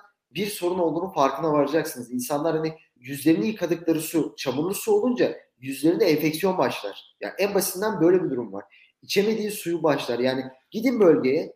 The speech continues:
en koyu böyle A K P'li, e, diye tabir ettiğimiz insanlara yanaşın. "İlk iki gün ne oldu? Ya da temiz suya ulaşabiliyor musunuz?" dediğinde onlar hiç böyle şey yapamayacak artık yani. Devletimiz, milletimiz,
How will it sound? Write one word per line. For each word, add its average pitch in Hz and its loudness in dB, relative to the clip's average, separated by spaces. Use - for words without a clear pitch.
en 247 2
koyu 196 0
böyle 160 4
A 135 -2
K 156 -6
P'li, 175 -2
e, - -6
diye 147 2
tabir 147 2
ettiğimiz 147 -4
insanlara 147 -2
yanaşın. 160 -4
"İlk 247 0
iki 226 -6
gün 202 -2
ne 202 4
oldu? 123 0
Ya 160 6
da 202 2
temiz 175 -4
suya 185 0
ulaşabiliyor 165 0
musunuz?" 147 -6
dediğinde 165 -2
onlar 226 4
hiç - -4
böyle 196 8
şey 220 0
yapamayacak 196 4
artık 123 0
yani. 113 0
Devletimiz, 147 2
milletimiz, 147 -2